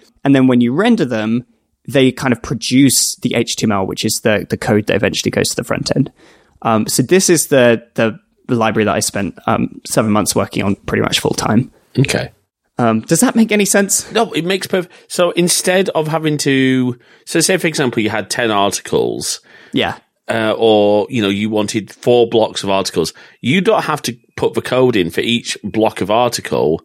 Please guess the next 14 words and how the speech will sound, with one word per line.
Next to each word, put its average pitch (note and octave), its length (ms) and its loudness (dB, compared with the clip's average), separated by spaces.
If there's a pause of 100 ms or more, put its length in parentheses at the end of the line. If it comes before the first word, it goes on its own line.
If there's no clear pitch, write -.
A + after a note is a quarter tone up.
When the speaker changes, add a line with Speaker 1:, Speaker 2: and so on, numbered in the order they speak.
(320)
Speaker 2:
You G#2 160 -2
Speaker 1:
No. A#2+ 80 4
Speaker 2:
just A2 140 0
say, G2 240 0 (100)
"Actually, G#2 420 -2
I G2+ 120 -2
want G2 340 -2 (400)
something E3+ 320 0
here A2 240 2
that F#2+ 200 -2
is A2 140 0
an G2+ 100 0
article F#2+ 400 -2
block," D#2 460 -2